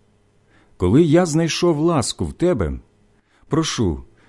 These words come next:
хай мені дадуть місце в якомусь із містечок краю, де б я міг пробувати. Чого б слуга твій мав сидіти в царськім місті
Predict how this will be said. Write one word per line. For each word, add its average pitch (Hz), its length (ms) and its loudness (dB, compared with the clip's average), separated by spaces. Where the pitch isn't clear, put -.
хай 185 320 4
мені 202 240 4
дадуть 185 420 2
місце 120 720 0
в 95 60 -4
якомусь 147 640 0
із 113 160 0
містечок 139 580 0
краю, 98 600 -4
де 92 200 0
б 127 80 -2
я 120 240 2
міг 104 380 0
пробувати. 117 720 -2
Чого 185 380 4
б 87 100 -6
слуга 135 460 0
твій 82 420 -4
мав 127 320 0
сидіти 143 720 -2
в 85 100 -8
царськім 151 640 -2
місті 143 500 -4